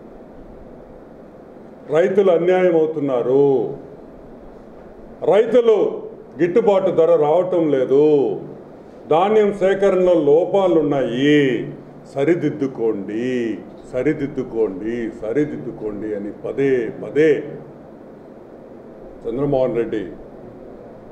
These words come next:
రైతుల పక్షాన నిలబడి మాట్లాడడం జరిగింది. ఈరోజు మీకు చంద్రమోహన్ రెడ్డి చేసిన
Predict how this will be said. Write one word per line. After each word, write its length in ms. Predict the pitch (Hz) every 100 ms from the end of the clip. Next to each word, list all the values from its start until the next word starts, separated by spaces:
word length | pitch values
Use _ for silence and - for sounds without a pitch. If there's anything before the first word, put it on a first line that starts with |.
| 110
రైతుల 300 | 131 147 139 127
పక్షాన 380 | 120 - 123 120
నిలబడి 360 | 110 120 120 117 107
మాట్లాడడం 480 | 117 - 120 101 101 92
జరిగింది. 400 | 90 92 82 - - - - - - - - - - - - - - - 170
ఈరోజు 360 | 226 254 254 208 - - - - - - - - - - - - - - - - - - - - - - - - - - - - - - - - 170
మీకు 320 | 254 277 214 - - - - - - - - - - - - - - - - - - - - - - - - - - - - - -
చంద్రమోహన్ 680 | 202 240 254 254 240 240 202 214
రెడ్డి 220 | 220 226 214
చేసిన 260 | 208 208